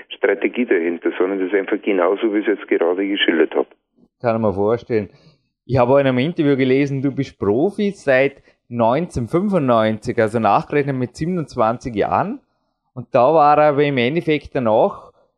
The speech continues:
Speaker 2: im Sportklettern bereits neunzehnhundertsechsundneunzig, zumindest was es die Wikipedia ausgibt, mehr oder weniger Zenit erreicht. Aus deiner Sicht auch, oder wie hast du das, das Profitum, ging das fließend? Oder wie gesagt, das war da in einem Interview
Speaker 1: Ja, das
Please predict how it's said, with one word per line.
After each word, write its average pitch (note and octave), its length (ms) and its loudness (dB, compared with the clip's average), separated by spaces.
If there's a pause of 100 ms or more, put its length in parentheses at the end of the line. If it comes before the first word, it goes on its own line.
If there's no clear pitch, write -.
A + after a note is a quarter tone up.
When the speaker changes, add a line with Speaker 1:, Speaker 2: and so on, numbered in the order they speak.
(160)
Speaker 2:
im C#3 220 -2
Sportklettern E3+ 800 0
bereits C#3 380 0
neunzehnhundertsechsundneunzig, C#3+ 1500 -2 (640)
zumindest C#3 440 0
was C3 180 2
es B2 120 -4
die C3 120 -6
Wikipedia C#3+ 680 2
ausgibt, D#3+ 400 0
mehr C#3 220 2
oder D#3+ 140 2
weniger C#3 460 0
Zenit C3 520 -4
erreicht. A#2+ 420 2 (360)
Aus - 220 -6
deiner C3+ 360 2
Sicht C#3+ 320 -4
auch, E3+ 300 2
oder E3 200 2
wie E3+ 400 0 (600)
hast F#3 220 0
du F3 60 0
das, D3 320 2
das C#3 220 -4
Profitum, D#3+ 640 0
ging D3+ 200 -4
das C3 220 -2
fließend? G3 600 -4
Oder C#3 220 2
wie D#3+ 80 2
gesagt, D3+ 300 -2
das A#2+ 120 -6
war B2+ 200 0
da C#3+ 120 0
in C3 60 -2
einem B2 140 -4
Interview C#3 480 -2
Speaker 1:
Ja, C3+ 100 -14
das A#2 120 0